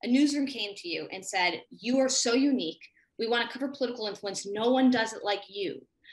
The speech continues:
What would it take <laughs> to have you consider that offer? What are the things, to Alex's point,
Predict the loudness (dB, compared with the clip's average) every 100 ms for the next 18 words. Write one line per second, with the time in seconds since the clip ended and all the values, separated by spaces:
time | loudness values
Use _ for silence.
0 | -20 _ _ _ _ -8 0 2 4 2
1 | 0 0 -4 0 0 -2 -6 -6 -4 -4
2 | 0 0 2 0 0 -6 -4 -2 -2 -4
3 | -2 0 0 -2 -4 -2 0 0 -2 -2
4 | -4 -6 -8 -2 0 0 -4 -10 -10 -4
5 | -4